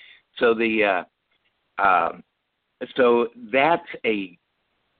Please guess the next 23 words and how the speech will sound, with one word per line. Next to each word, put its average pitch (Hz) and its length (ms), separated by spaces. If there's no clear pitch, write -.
gaping 117 640
hole 135 580
for 107 440
us 123 220
who 113 300
actually 117 520
want 117 360
to 113 80
bring 117 440
change, 113 540
uh, 90 380
the 104 220
other, 117 540
uh, 87 340
outside 120 540
the 101 80
nineteen 113 560
percent 113 560
who 107 140
voted 110 460
for 98 120
Trump. 98 400
And, 107 220